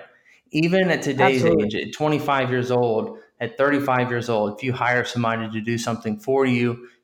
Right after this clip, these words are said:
Speaker 1: you're going to learn from them. That's why you hired them, whether it's training. You know, a lot of our clients, um, never had business mentors before,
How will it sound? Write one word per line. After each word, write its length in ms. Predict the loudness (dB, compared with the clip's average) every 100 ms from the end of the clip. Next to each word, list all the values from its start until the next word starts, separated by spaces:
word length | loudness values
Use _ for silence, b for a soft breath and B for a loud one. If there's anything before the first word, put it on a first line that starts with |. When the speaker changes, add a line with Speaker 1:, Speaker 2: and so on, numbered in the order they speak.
| -4
Speaker 1:
you're 160 | -4
going 280 | 0 2 2
to 120 | 0 0
learn 400 | 0 0 -2 -2
from 280 | -2 -2
them. 320 | -2 -2 -4 -6 -6
That's 360 | -4 -4 -6
why 140 | -4 -4
you 340 | -6 -8 -12 _ _ _ _
hired 460 | -2 0 0 -2
them, 120 | -8 -12 _
whether 280 | -6 -4 -2
it's 140 | -4 -8
training. 680 | -4 0 2 0 -2 -8 B B B B
You 80 | -6
know, 180 | -4 -2
a 60 |
lot 160 | 0 2
of 80 | 2
our 180 | 0 0
clients, 800 | 0 2 0 -2 -6 -12 -14 B B B -6
um, 380 | -2 -2 -4 -4
never 220 | -2 0
had 240 | 0 -2
business 320 | -2 -2 -2 -2
mentors 400 | -2 0 -2 -2
before, 460 | -6 -4 -2 -2